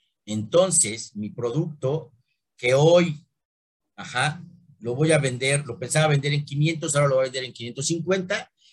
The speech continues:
Esos cincuenta pesos no es que yo voy a, a ganar más.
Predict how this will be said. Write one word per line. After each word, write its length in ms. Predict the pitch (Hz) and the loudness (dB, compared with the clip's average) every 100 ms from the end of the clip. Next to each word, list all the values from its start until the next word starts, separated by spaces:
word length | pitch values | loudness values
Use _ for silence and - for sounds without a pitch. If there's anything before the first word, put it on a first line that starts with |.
| _ | _
Esos 260 | 139 185 - | 2 2 2
cincuenta 640 | 139 123 170 202 - - | 0 0 0 2 0 -2
pesos 480 | 143 135 147 - - | 0 0 -2 -4 -6
no 200 | 123 147 | 0 0
es 140 | 170 - | 0 -2
que 140 | 131 | -2
yo 180 | 143 160 | 2 2
voy 160 | 151 | 2
a, 240 | 143 131 120 | 2 2 0
a 160 | 110 | -4
ganar 320 | 107 113 131 123 | -4 -2 -2 -2
más. 500 | 127 123 - - | -2 -2 -6 -8